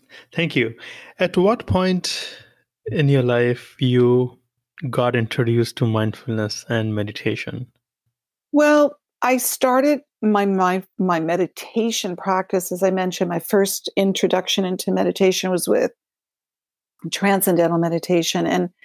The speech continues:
Speaker 2: at the time, I was an actress. I was an actress for ten years.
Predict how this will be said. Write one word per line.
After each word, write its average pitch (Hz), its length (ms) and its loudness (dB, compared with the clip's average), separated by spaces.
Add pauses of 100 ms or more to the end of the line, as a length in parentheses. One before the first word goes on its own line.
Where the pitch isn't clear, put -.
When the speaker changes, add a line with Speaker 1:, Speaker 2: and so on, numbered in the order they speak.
(280)
Speaker 2:
at 254 180 0
the 370 80 2
time, 190 440 0
I 175 60 2
was 175 160 2
an 202 80 4
actress. - 800 -2 (640)
I 185 320 2
was 196 140 2
an 202 100 2
actress 180 360 -2
for 208 120 -2
ten 202 300 0
years. 202 640 0